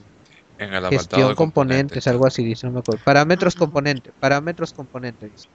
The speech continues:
Speaker 2: Allí viene todo eso, lo pueden deshabilitar. Eh, el
Speaker 1: Parámetros de
Speaker 2: artículo de
Speaker 1: componente,
Speaker 2: quiénes
Speaker 1: parámetros
Speaker 2: somos
Speaker 1: componente.
Speaker 2: es el mismo, eh, sistema, nada más que aquí,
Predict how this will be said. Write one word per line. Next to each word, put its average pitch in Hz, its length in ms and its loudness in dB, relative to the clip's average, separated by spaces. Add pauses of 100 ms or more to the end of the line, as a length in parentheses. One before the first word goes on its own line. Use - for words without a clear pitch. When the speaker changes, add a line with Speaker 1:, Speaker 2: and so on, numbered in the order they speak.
(420)
Speaker 2:
Allí 131 460 -4
viene 143 280 -4
todo 156 300 0
eso, 170 280 0
lo 165 120 0
pueden 139 320 -4
deshabilitar. 113 680 -6 (680)
Eh, 143 340 6
el 139 40 2
Speaker 1:
Parámetros 143 240 2
de 143 160 4
Speaker 2:
artículo 185 460 4
de 170 100 4
Speaker 1:
componente, - 80 -10
Speaker 2:
quiénes 175 360 0
Speaker 1:
parámetros - 40 -6
Speaker 2:
somos 190 440 4
Speaker 1:
componente. - 320 0
Speaker 2:
es - 280 -6
el 127 240 -2
mismo, 156 580 -4 (100)
eh, 123 320 2
sistema, 185 540 2
nada 139 280 2
más 139 280 0
que 170 120 2
aquí, 180 360 -2